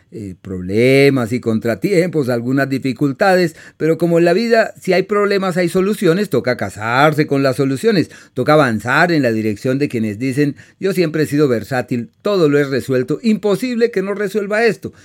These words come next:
y son cosas momentáneas. Eh, hay que cuidar la salud, eh, como el cuello, la garganta, hay que estar ahí pendientes, ojo con el azúcar y sobre todo estos días de diciembre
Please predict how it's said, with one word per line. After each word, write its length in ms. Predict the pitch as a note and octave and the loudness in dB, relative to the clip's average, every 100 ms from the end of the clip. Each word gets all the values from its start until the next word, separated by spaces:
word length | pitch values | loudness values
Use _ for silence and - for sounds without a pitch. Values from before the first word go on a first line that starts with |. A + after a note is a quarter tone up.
| - | -8
y 120 | C#4+ | -2
son 160 | F#3+ D3+ | 0 0
cosas 340 | D3+ C#3 C3+ | -2 -2 -4
momentáneas. 880 | C3 A2 G#2 - G#2 F#2+ E2+ D#2+ - _ _ _ _ _ _ _ _ _ _ _ _ _ _ _ _ _ - | -2 -4 -4 -6 -6 -6 -8 -14 -20 _ _ _ _ _ _ _ _ _ _ _ _ _ _ _ _ _ -8
Eh, 180 | A#2 A2+ | -6 -2
hay 160 | C#3 C3+ | -2 -2
que 160 | D#3+ | -2
cuidar 280 | D3 B2 B2 | 0 0 2
la 120 | C#3+ | -2
salud, 460 | C#3 A2+ D3+ C#4+ D4+ _ _ _ - | -2 -2 0 -2 -4 _ _ _ -20
eh, 140 | G2+ F#2+ | -18 -8
como 200 | A2+ G#2+ | -4 -4
el 80 | F#2+ | -2
cuello, 640 | G#2+ A2+ B2 C3 C3 A#2+ | 0 2 4 4 2 0
la 100 | G#2 | -4
garganta, 560 | F#2+ F#2+ A2+ C#3 C#3 A#2 | -6 -4 0 2 0 -4
hay 60 | |
que 80 | A2 | -8
estar 180 | G2+ A#2 | -6 -4
ahí 120 | A2+ | -2
pendientes, 640 | B2 A2 A2+ C3+ D3 A2 | -2 -2 0 -2 -2 -4
ojo 200 | A#2 A#2+ | -2 -2
con 160 | A#2+ G#2+ | -2 -2
el 120 | G2+ | -2
azúcar 420 | F#2 D3 G#3+ G#3+ | -4 -2 0 0
y 120 | C3+ G#2+ | -2 -4
sobre 280 | G#2 G2+ | -6 -8
todo 220 | G2 A#2 C#3 | -2 0 0
estos 220 | - C#3+ | 0 0
días 220 | C#3 D3 | 2 2
de 100 | C#3+ | 2
diciembre 600 | A#2 F#2+ B2 A#2+ C3+ | 0 0 0 2 0